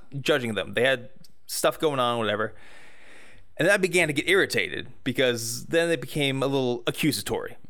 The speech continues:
Uh, and I did not appreciate that. And so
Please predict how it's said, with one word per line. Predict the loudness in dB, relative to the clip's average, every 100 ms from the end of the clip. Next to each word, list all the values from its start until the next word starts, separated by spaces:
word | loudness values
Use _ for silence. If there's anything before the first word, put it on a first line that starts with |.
| -14 -16 -16 -16 -16 -16 -16 -6
Uh, | -2 0 0 0 -2 -2
and | 0
I | 2
did | 2
not | 0
appreciate | 0 0 -2 -2
that. | -4 -6 -10 -10 -2
And | 0 2 0 0
so | 0 2 4 4 2 0